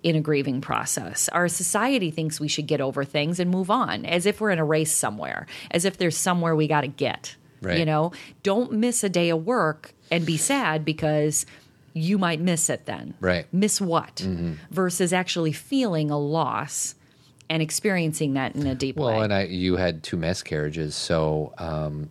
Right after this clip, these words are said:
Speaker 2: that, uh, we, we know people who have had it, have miscarriages, and not to judge, but plenty of them acted as if nothing had happened.
Speaker 1: Mm-hmm.
Speaker 2: Like, the next day they were fine.
Speaker 1: Mm-hmm.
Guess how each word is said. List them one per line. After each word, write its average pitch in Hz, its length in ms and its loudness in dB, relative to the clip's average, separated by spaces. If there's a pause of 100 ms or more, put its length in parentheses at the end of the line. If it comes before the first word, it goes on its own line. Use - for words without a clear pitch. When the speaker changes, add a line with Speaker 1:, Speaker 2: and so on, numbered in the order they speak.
(100)
Speaker 2:
that, 82 600 -2
uh, 90 220 -8
we, 90 340 -2 (300)
we 104 220 0
know 95 180 2
people 98 400 0
who 95 100 0
have 82 120 0
had 90 260 2
it, 101 240 0 (260)
have 98 180 0
miscarriages, 101 600 0
and 90 320 -2
not 95 300 -2
to 87 180 0
judge, 98 500 0
but 87 220 0 (260)
plenty 104 240 2
of 101 140 0
them 90 300 0 (420)
acted 113 260 0
as 98 140 0
if 95 120 -4
nothing 92 340 0
had 82 120 -8
happened. 80 480 -6
Speaker 1:
Mm-hmm. 147 400 0
Speaker 2:
Like, 90 140 -4
the - 100 -2
next - 240 -2
day 87 160 4
they 85 120 0
were 80 120 0
fine. 73 400 -4
Speaker 1:
Mm-hmm. 151 260 0